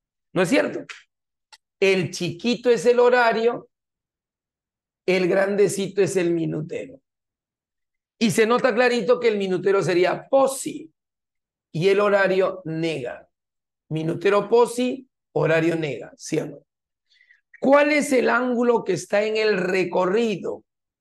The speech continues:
Este es el ángulo que está en el recorrido. Ese es el ángulo que me va a salir según la fórmula.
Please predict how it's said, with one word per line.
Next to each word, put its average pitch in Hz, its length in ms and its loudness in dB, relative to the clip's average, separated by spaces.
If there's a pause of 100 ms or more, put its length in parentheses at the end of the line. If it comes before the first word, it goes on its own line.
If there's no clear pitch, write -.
(480)
Este 214 500 2
es - 120 -6
el 165 140 0
ángulo 190 420 -2
que 165 80 -6
está 156 160 -6
en 165 120 -4
el 160 100 -2
recorrido. - 580 -10 (540)
Ese 190 240 2
es 208 120 0
el 208 140 2
ángulo 220 400 0
que 185 100 -4
me 160 120 -4
va 170 100 0
a 190 60 0
salir 196 340 -2
según 180 460 -2
la 185 100 0
fórmula. 160 560 -4